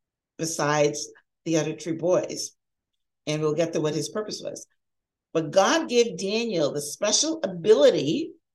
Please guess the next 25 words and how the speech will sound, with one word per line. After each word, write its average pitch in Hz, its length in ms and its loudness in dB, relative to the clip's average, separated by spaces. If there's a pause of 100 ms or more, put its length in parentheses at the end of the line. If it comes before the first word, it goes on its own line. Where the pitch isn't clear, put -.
(120)
to 220 240 -2
interpret 262 640 -4
the 196 80 -2
meaning 185 760 -2
of - 240 -6
dreams 160 760 -4 (260)
and 147 300 -2
visions. 147 600 -6 (880)
And 156 180 -6
this 294 300 -2
talent 143 520 -4 (380)
was 151 240 -8
necessary 151 880 -4 (600)
to 190 80 -10
get - 340 -2
him 170 380 -10
into 151 300 -8
the 147 80 -8
position 139 880 -8 (560)
for - 320 -6 (260)
his - 320 -10 (120)
purpose, - 460 -12 (300)
to - 80 -16
get 214 180 -4
him 208 200 -10